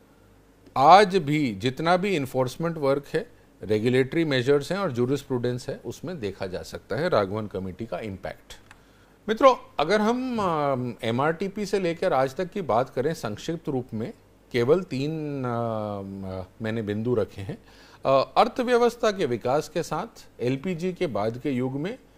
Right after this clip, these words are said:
एकाधिकार को प्रतिबंधित करने की आवश्यकता नहीं थी, बल्कि प्रतिस्पर्धा विरोधी कार्यों को, अ, रोकने की आवश्यकता थी। अगर कोई व्यक्ति साइज में बड़ा है, तो वो अच्छी चीज़ है आपके लिए, देश के लिए, क्योंकि अगर बिजनेस बढ़ेगा, तो आपका टैक्स रेवेन्यू भी बढ़ेगा, आपके यहाँ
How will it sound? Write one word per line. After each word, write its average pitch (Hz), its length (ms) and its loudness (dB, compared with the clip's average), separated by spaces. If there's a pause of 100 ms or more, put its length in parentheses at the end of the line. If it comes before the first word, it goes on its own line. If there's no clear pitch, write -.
(260)
एकाधिकार 214 640 2
को 226 140 -6
प्रतिबंधित 165 600 -4
करने 147 300 -4
की 151 120 -8
आवश्यकता 117 520 -4
नहीं 104 300 -6
थी, 185 60 -6
बल्कि 120 340 -4
प्रतिस्पर्धा 208 1040 -2
विरोधी 170 600 0 (440)
कार्यों 135 380 2
को, 190 340 -4 (500)
अ, 113 120 6
रोकने 156 420 8
की 135 120 -4
आवश्यकता 92 560 -4
थी। 269 300 -12
अगर 139 220 0
कोई 170 240 0
व्यक्ति 143 320 -2
साइज 131 340 0
में 180 180 -2
बड़ा 123 220 2
है, 139 200 -4
तो - 120 -6
वो 190 140 0
अच्छी 202 280 -2
चीज़ 113 300 -8
है 101 60 -4
आपके 95 260 -8
लिए, 123 180 -6
देश 104 240 -6
के 104 140 -10
लिए, 156 140 -6
क्योंकि 175 280 -6
अगर 175 180 -2
बिजनेस 143 360 -4
बढ़ेगा, 135 380 0
तो 185 120 -6
आपका 185 380 -4
टैक्स 143 380 -8
रेवेन्यू 135 340 -4
भी 156 120 -4
बढ़ेगा, 113 380 -6
आपके 135 260 -8
यहाँ 139 100 -6